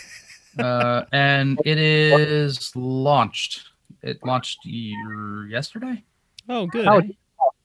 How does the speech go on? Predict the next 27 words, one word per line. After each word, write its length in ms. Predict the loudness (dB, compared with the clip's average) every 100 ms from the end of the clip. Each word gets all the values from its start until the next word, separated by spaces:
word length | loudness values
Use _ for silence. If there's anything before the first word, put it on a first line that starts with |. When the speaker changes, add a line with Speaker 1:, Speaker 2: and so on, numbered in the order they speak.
| _ _ 0
Speaker 3:
huh. 80 | 2
Speaker 1:
Recently. 360 | 2 -2 -4
It 40 | -4
just, 140 | -2
Speaker 2:
Right. 120 | -2 -4
Speaker 1:
it 40 |
just, 260 | -4 -6 -6
it 100 | -6
just 260 | -6 -4
launched 440 | -4 -4 -6 -14 -20 _ -8
recently. 440 | -6 -6 -8 -10 -6
Speaker 2:
Right 160 | -2
along 260 | 0 0 0
with 180 | -2 -2
that 240 | -2 -2
Google 480 | -4 -4 -2 -2 -4
Cloud 340 | -4 -2 -2 -2
Platform 400 | -4 -4 -8 -10
thing, 240 | -10 -6
Athos 480 | -6 -4 -8 -10 -14
or 100 | -14
whatever 260 | -14 -14 -14
it 80 |
was. 260 | -14 -14 -16 _ -16 -16 -4
Speaker 1:
Yeah, 200 | 2 2
Speaker 2:
<laughs> 100 | 2
Speaker 1:
yesterday. 320 | -2 -2 -2